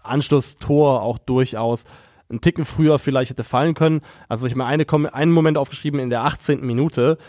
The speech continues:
Das ist für mich ja eigentlich fast der beste Angriff des Spiels gewesen. Ähm, Werder hier mit einem Viereraufbau, mit, äh, Jung, der auf Linksverteidiger geht.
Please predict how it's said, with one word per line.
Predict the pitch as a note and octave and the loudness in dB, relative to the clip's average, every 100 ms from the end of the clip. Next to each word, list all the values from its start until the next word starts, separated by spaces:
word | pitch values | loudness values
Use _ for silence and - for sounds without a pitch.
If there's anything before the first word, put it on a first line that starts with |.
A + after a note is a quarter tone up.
| - - _ | -20 -20 _
Das | - - | -8 -6
ist | B2 | -2
für | C3 | 0
mich | B2+ | 2
ja | - A#2+ | 2 0
eigentlich | G2 B2 | -2 -4
fast | - B2 | -4 -2
der | A#2+ | 0
beste | B2+ - | 2 2
Angriff | A#2 B2+ | 0 -2
des | - A#2+ | -4 0
Spiels | C3+ C#3 | 0 2
gewesen. | B2 G#2 G#2 A#2 C3+ | 0 0 0 0 0
Ähm, | A2 G#2+ A2 G#2+ G#2 A2 | 0 0 0 0 -2 -4
Werder | B2 A#2+ B2+ | -2 0 2
hier | A#2+ A#2 | 2 0
mit | A#2 | 0
einem | A2 | -4
Viereraufbau, | - D3 D3+ C#3 C#3 C3+ D3+ C3+ | -4 0 2 4 4 2 2 2
mit, | C3 A2+ - | 2 -2 -6
äh, | A2 A2+ G#2+ G#2+ | -6 -2 0 0
Jung, | A2+ B2 C#3 | 2 2 4
der | B2+ A#2 | 2 2
auf | G#2 - - | 0 -4 -16
Linksverteidiger | A#2+ B2+ D3 D3+ C#3 D3 C3+ | -4 -2 0 0 2 0 0
geht. | C#3 D3 | 0 -2